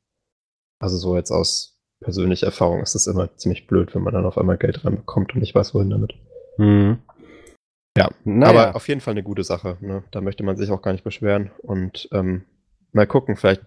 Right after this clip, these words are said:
Speaker 1: gibt's dann jetzt hier einen neuen Spender-War zwischen gnome und K D E und der nächste spendet dann
Speaker 2: <laughs>
Speaker 1: irgendwie eins Komma fünf Millionen an K D E. Und
Speaker 2: Ja,
Speaker 1: wer
Speaker 2: aber,
Speaker 1: weiß.
Speaker 2: aber irgendwann muss doch Blue Systems auch mal pleite gehen, dass kannst du doch nicht erzählen,
Speaker 1: Ja,
Speaker 2: dass die da so viel Geld
Speaker 1: das ist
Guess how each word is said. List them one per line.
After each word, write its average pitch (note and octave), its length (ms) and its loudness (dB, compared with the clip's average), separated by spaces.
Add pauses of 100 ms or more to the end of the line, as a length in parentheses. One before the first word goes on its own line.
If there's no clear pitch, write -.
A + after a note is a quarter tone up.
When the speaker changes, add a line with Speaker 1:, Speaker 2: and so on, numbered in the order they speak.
(280)
Speaker 1:
gibt's - 220 -2
dann G2 100 4
jetzt G2 160 0
hier G2 100 2
einen G2 100 0
neuen G2 480 0 (120)
Spender-War G#2 880 2
zwischen - 300 -8
gnome G2+ 240 -2
und G#2 120 -4
K G2+ 200 -4
D G2 80 -4
E G#2+ 300 -2
und F#2+ 180 -4
der F#2+ 100 -4
nächste - 220 2
spendet - 340 2
dann G2+ 140 2
Speaker 2:
<laughs> - 0 -
Speaker 1:
irgendwie G#2 220 2
eins B2 180 -6
Komma A#2 140 -2
fünf A#2 180 2
Millionen G#2+ 240 2
an G#2+ 140 -2
K A2 160 2
D G#2 80 2
E. B2 180 2
Und G#2+ 180 -4
Speaker 2:
Ja, C#3 260 6
Speaker 1:
wer - 60 6
Speaker 2:
aber, B2 60 4
Speaker 1:
weiß. G#2+ 160 6
Speaker 2:
aber B2+ 140 0
irgendwann F3+ 360 4
muss F3 140 2
doch D#3+ 100 2
Blue D#3 160 -2
Systems D#3 380 -4
auch - 140 -4
mal A#2 100 2
pleite A2+ 340 2
gehen, A2+ 240 -2
dass A2 120 -6
kannst B2+ 180 -4
du C3 60 0
doch A#2 100 4
nicht A#2+ 140 2
erzählen, A2+ 340 2
Speaker 1:
Ja, A2 80 6
Speaker 2:
dass G#2+ 80 6
die G#2+ 60 6
da G2+ 60 2
so G#2 100 -4
viel G#2+ 160 0
Geld G2+ 160 0
Speaker 1:
das G2+ 80 0
ist G2+ 40 2